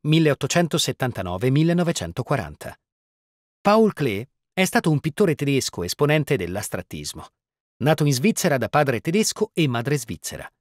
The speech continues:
Egli considerava l'arte come un'idea della realtà e non come una semplice riproduzione visiva. Nelle sue opere, quindi, la realtà è trasfigurata,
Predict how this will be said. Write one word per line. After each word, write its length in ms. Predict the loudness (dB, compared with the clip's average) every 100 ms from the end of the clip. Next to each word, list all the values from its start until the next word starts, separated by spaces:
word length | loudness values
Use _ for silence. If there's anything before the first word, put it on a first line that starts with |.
| _ _ _ _ _ _ _ _
Egli 460 | 2 2 4 0 -2
considerava 600 | -4 -4 0 2 2 2
l'arte 380 | 2 0 -2 -4
come 240 | 0 2
un'idea 380 | 2 4 4 2
della 240 | 0 -2
realtà 420 | -2 -2 -2 -2 -4 _ 0
e 120 | 2
non 280 | 4 0 -2
come 240 | -6 -6
una 160 | -6 -2
semplice 440 | 0 0 -2 -4
riproduzione 640 | -4 -4 -6 -4 -2 -2
visiva. 420 | -4 -10 -12 -12 -14 _ _ _ _ _ _ _ _ _ _ _ _
Nelle 260 | 2 4 4
sue 180 | 4 4
opere, 380 | 4 2 -4 -4
quindi, 440 | -4 -2 -2 -4 -6 _ _
la 120 | 0
realtà 320 | 2 2 2
è 100 | 2
trasfigurata, 880 | 0 -8 -8 -4 2 2 2 -4 -14